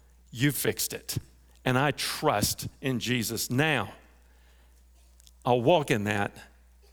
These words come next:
And would you give me the life as I have believed in Christ Jesus as that Savior?" And he will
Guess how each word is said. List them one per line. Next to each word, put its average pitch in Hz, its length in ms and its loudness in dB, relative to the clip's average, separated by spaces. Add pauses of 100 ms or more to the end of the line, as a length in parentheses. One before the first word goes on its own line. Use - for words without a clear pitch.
And 135 180 2
would 135 280 4
you 202 160 4
give 156 360 2
me 127 240 4
the 107 220 2
life 101 800 0 (460)
as 131 140 0
I 131 120 2
have 113 200 -2
believed 107 680 0 (500)
in 117 160 0
Christ 123 420 0
Jesus 107 580 -4 (100)
as 113 200 -2
that 101 200 -2
Savior?" - 520 -10 (800)
And 110 160 -4
he 139 380 0 (120)
will 110 540 0